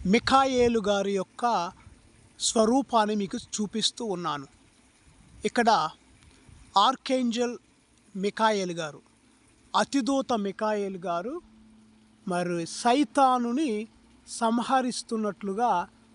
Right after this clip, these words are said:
మనం ఈ వీడియోలో చూడగలం. చూసారా? మిఖాయేలు దేవదూత, దేవుని దూత, అతిదూత ఇక్కడ సైతానుని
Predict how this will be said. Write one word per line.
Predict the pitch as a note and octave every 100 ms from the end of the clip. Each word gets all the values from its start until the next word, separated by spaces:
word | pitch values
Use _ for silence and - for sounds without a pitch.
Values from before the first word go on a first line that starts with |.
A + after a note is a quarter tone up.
| _ -
మనం | G3+ G#3 F#3+ G#3
ఈ | F#3
వీడియోలో | G#3+ A#3+ A#3+ A3+ C4 -
చూడగలం. | A3 A3 F#3 D#3+ D#3 A#3+
చూసారా? | A3+ A#3+ A3+ D#4 _ _ _ _ - G3+
మిఖాయేలు | - B3+ B3 A#3+ A#3 F3
దేవదూత, | F#3 G3 A3 A3+ A3 C#4+ F4+ _ _ _ _ _ _ _ _ _ _ _ - - - - - G3 G#3
దేవుని | A3+ B3 A#3+ A3 F3
దూత, | G#3 - C#4 - - _ - - - - - - E3+
అతిదూత | F3 A#3+ F#3+ A#3+ A3 C#4+ F4+ _ _ _ _ _ - - _ _ _ - -
ఇక్కడ | G3 A3 G3+ D3+ D3 _ - - - -
సైతానుని | B3+ D4+ - D4 C#4+ C#4 C4+ C4